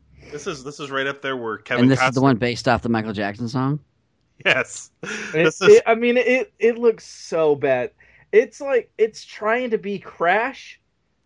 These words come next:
Speaker 3: but it isn't quite good enough to get away with it.
Speaker 1: Yeah,
Speaker 2: Oh,
Speaker 1: I mean,
Speaker 2: it's definitely
Speaker 1: Crash
Speaker 2: gonna
Speaker 1: wasn't
Speaker 2: crash
Speaker 1: even,
Speaker 2: and burn.
Speaker 1: Crash wasn't even good enough to be Crash, but
Speaker 3: No, it just
Speaker 1: and I like
Speaker 3: it's
Speaker 1: Crash.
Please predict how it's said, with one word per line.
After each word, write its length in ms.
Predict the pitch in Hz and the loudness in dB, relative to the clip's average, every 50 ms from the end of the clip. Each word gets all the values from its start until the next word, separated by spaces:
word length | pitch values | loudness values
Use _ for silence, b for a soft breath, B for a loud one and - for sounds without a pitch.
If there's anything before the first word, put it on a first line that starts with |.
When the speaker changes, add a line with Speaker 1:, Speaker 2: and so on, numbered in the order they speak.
| _ _ | _ _
Speaker 3:
but 220 | 135 143 160 160 | -4 -4 -2 -2
it 160 | 160 147 - _ - | -2 -6 -8 _ -4
isn't 420 | - 185 190 190 208 202 - _ | -4 -4 -2 0 -2 -2 -2 _
quite 360 | - - - 170 170 147 143 131 | -12 -6 -2 0 0 0 0 2
good 160 | 156 151 147 | 2 2 2
enough 240 | 143 151 147 139 - | 2 -4 -6 -8 -10
to 80 | 147 139 | -12 -6
get 120 | 135 123 | -6 -4
away 280 | 120 113 117 113 110 104 | -4 -4 -4 -2 -2 -2
with 200 | 85 80 - - | -4 -6 -10 -10
it. 120 | 62 - - _ _ - | -12 -12 -14 _ _ -16
Speaker 1:
Yeah, 260 | 107 101 95 90 87 - | -12 -12 -12 -10 -8 -4
Speaker 2:
Oh, 40 | |
Speaker 1:
I 60 | 104 127 | -2 -2
mean, 80 | 147 | -2
Speaker 2:
it's 100 | - - | -2 -4
definitely 220 | - 107 107 139 151 | -4 0 2 4 4
Speaker 1:
Crash 200 | 170 107 98 87 | 4 2 0 0
Speaker 2:
gonna 120 | 107 107 | 0 0
Speaker 1:
wasn't 120 | 104 98 - | 0 -2 -4
Speaker 2:
crash 220 | - 110 107 95 - | -4 -4 -4 -4 -4
Speaker 1:
even, 100 | 98 87 | -6 -8
Speaker 2:
and 100 | 80 82 | -8 -4
burn. 440 | 95 104 104 95 90 90 90 87 71 - | -2 -2 0 0 0 0 -2 -4 -6 -8
Speaker 1:
Crash 340 | - - 131 143 160 - - | -4 0 0 0 0 0 -2
wasn't 240 | 123 110 107 113 110 | -4 -4 -4 -6 -8
even 220 | 104 98 98 98 | -6 -8 -8 -6
good 140 | 98 101 95 | -6 -6 -6
enough 180 | 98 95 92 - | -6 -8 -8 -10
to 80 | - | -14
be 100 | 87 92 87 | -14 -14 -16
Crash, 460 | - - 98 92 90 90 87 - - - | -12 -10 -8 -6 -6 -6 -8 -10 -10 -10
but 200 | 92 90 90 90 | -10 -8 -4 -2
Speaker 3:
No, 300 | 202 202 175 139 120 107 110 | 0 0 0 0 -2 -2 0
it 160 | 139 160 160 | 0 0 0
just 280 | 139 175 160 - - - - - - - - - - - - | -2 -8 -10 -10 -12 -20 -20 -20 -20 -20 -20 -20 -20 -12 -4
Speaker 1:
and 80 | 120 139 | 2 4
I 60 | 202 | 4
like 180 | 220 196 226 226 | 6 6 4 4
Speaker 3:
it's 140 | 170 160 - | 2 -2 -4
Speaker 1:
Crash. 420 | - 104 98 95 - - - | -8 -6 -6 -6 -6 -8 -12